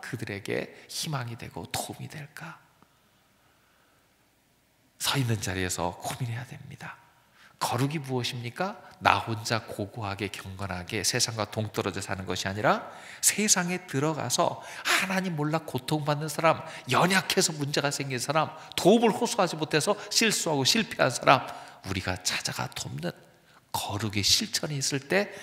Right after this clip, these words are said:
우리 삶에도 경건이 이루어질 줄로 믿습니다. 항상 그리스도인으로서 섬기는 삶을 선택하는 우리 모두가 되시길 주의 이름으로 축원합니다. 그러면서도 잊지 않아야 될 것이 자신을 지켜야 됩니다.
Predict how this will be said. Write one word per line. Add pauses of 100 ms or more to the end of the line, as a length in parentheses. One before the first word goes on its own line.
(180)
우리
삶에도 (200)
경건이
이루어질
줄로
믿습니다. (440)
항상
그리스도인으로서 (140)
섬기는
삶을
선택하는 (280)
우리
모두가
되시길
주의
이름으로
축원합니다. (540)
그러면서도
잊지
않아야
될
것이
자신을
지켜야
됩니다.